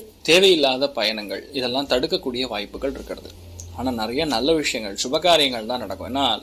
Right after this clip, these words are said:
லக்னத்துல சுபகிரகம்னு சொல்லக்கூடிய முழுக்க முழுக்க சுபராக இருக்கக்கூடிய குரு உங்க லக்னத்துல, உங்க ராசியிலே உட்கார்ந்திருக்கார்.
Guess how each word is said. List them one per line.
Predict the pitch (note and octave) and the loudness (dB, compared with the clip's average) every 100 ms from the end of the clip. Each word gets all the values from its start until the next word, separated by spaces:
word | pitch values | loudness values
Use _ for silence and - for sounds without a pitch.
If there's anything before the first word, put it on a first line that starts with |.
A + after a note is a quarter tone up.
| A#2 | -2
லக்னத்துல | A#2 C#3+ F3 F3 F3+ | 0 -2 0 4 4
சுபகிரகம்னு | C#3+ D#3+ D#3 D3 D3 D#3 D#3+ | 4 2 4 2 2 -2 -2
சொல்லக்கூடிய | C3+ B2+ C3+ C#3+ E3+ C3+ | 0 -2 -2 -4 -2 0
முழுக்க | D3+ G3+ G#3 | 0 0 0
முழுக்க | F#3 E3 E3 D#3 | -2 -2 -2 0
சுபராக | C3+ C#3+ C#3 C3 | 4 4 4 2
இருக்கக்கூடிய | A#2 C3 A#2+ A#2+ A#2+ A#2 | -2 -4 -6 -2 -2 2
குரு | C3 F3 - - - - - - - | 4 4 2 -8 -20 -20 -20 -20 -14
உங்க | A#2 A2+ | -6 -2
லக்னத்துல, | A2+ B2 C#3+ B2+ C3+ - - | -2 -2 -4 -4 -6 -8 -14
உங்க | A#2 A2 | -10 -6
ராசியிலே | B2+ C#3+ C3 C3 | 0 2 2 0
உட்கார்ந்திருக்கார். | A#2 A2 G#2+ G#2 A2 | -2 -8 -10 -10 -10